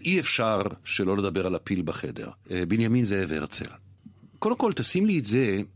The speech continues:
נניח אנחנו מדברים על ראשית שנות השמונים, על ציר הזמן, כאשר הפעילות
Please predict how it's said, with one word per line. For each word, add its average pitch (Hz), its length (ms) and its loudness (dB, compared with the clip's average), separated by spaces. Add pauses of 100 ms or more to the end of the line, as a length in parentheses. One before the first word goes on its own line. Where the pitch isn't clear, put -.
(160)
נניח 104 340 0
אנחנו 98 200 0
מדברים 117 160 2
על 92 60 -2
ראשית 110 240 0
שנות - 180 -2
השמונים, 107 480 0 (240)
על 117 120 0
ציר 214 340 0
הזמן, 107 480 0 (540)
כאשר 165 400 0 (160)
הפעילות 113 760 2